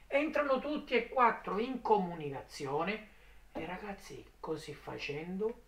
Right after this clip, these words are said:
sanno, mm, le frequenze e mettono in sincronia la frequenza della tensione in uscita e tutti possono alimentare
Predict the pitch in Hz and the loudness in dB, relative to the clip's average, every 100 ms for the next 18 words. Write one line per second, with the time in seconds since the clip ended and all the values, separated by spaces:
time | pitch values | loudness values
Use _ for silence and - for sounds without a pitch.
0 | - - - - - - - - - 285 | -20 -20 -20 -20 -20 -20 -20 -20 0 6
1 | 269 285 302 311 320 - - - - 185 | 8 6 0 4 4 2 -12 -20 -6 -2
2 | 196 196 196 196 196 196 196 196 190 202 | 2 2 2 2 2 2 2 2 2 2
3 | 196 - 180 247 254 233 - 269 254 - | 2 2 4 6 4 0 2 4 2 -2
4 | - - - 180 175 170 202 240 - 233 | -16 -18 -4 2 4 4 2 0 0 2
5 | 220 214 202 233 226 226 226 247 277 190 | 2 0 -4 -2 0 2 2 2 2 2
6 | 160 175 180 - 190 214 240 214 196 165 | 4 4 4 0 0 4 4 2 -2 -6
7 | 170 165 160 170 170 - 190 185 185 185 | -4 0 0 -2 -10 -4 0 2 4 2
8 | 190 - - - 175 160 143 - - 139 | 0 -4 -18 -14 -8 -8 -4 -2 -2 -2
9 | 143 208 202 - - 214 214 - 269 - | 2 2 0 -12 -8 -4 -4 -4 -8 -8
10 | 277 254 196 190 - 202 208 220 - - | -10 -6 -4 -4 -2 -2 0 -2 -8 -6
11 | - 208 180 175 196 196 160 123 143 | 4 4 4 -2 -4 -4 -8 -8 -8